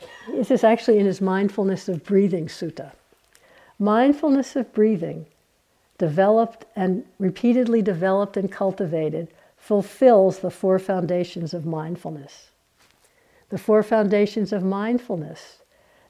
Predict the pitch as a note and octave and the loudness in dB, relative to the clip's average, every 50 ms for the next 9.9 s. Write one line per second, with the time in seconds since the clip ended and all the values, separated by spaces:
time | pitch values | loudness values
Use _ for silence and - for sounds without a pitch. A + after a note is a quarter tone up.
0 | _ - F3+ D3+ D#3 F#3 F#3 F#3+ G3 G#3+ G#3 G#3+ - - - G#3 F#3 F3+ E3+ F3 | _ -8 -4 0 0 2 4 4 4 4 2 0 -4 -6 -4 -2 0 0 0 -2
1 | F3 - - - G#3+ G3+ F#3+ G3+ F#3+ F3+ F3+ F3+ F#3 F#3 - - F#3+ F#3+ G3 G3+ | -2 -4 -4 -2 -2 0 0 0 0 -2 -4 -6 -6 -6 -8 -6 -6 -6 -6 -8
2 | - - - - - F3+ F3 - - - _ _ _ _ _ _ _ _ _ _ | -10 -12 -12 -10 -10 -10 -12 -16 -20 -20 _ _ _ _ _ _ _ _ _ _
3 | _ _ - F#3 E3 - - - G#3 G#3 G#3 G#3 G#3+ A3 A3+ - - G#3+ F#3+ F#3 | _ _ -4 -4 -4 -4 -2 0 2 4 4 4 2 0 -2 -4 -6 -6 -6 -4
4 | - - F#3+ F#3 E3+ F#3 F#3+ G3 A#3+ - - - G#3 G3 - - A3 A3 A3 - | -4 -4 -4 -4 -4 -4 -6 -8 -10 -10 -8 -6 -6 -6 -2 -2 -2 -2 -2 -4
5 | - G3 F3+ - - G3 F#3+ F3 G3 G3 F#3 - F#3 F3 E3+ E3 - - E3+ D#3+ | -8 -8 -8 -6 -4 -4 -4 -2 -2 -4 -4 -6 -6 -8 -8 -8 -6 -6 -6 -6
6 | - - A3+ F3 C#3 F3+ F3 F3 F3+ F3+ F#3+ G#3+ A#3 A3 F#3 E3+ D#3+ C#3+ C#3+ _ | -8 -10 -14 -12 -10 -8 -8 -8 -6 -6 -6 -6 -6 -8 -8 -8 -10 -14 -18 _
7 | _ _ _ _ _ _ _ _ _ _ _ _ _ _ _ _ _ _ - F#3+ | _ _ _ _ _ _ _ _ _ _ _ _ _ _ _ _ _ _ -6 -6
8 | E3 - - G#3+ G#3 G#3 G#3 A3 G#3 G#3 - G3+ F#3+ F#3+ F#3+ - - F#3 E3 F#3+ | -6 -2 2 2 2 2 2 -2 -4 -4 -4 -4 -4 -6 -6 -6 -6 -6 -4 -4
9 | F#3 E3+ F3 F3 F3 F3+ F#3+ A3 C4+ D4 A#3+ G#3+ F3 D#3+ D#3 C#3 C3+ - | -4 -4 -4 -4 -4 -4 -4 -4 -4 -4 -4 -4 -6 -6 -6 -10 -14 -18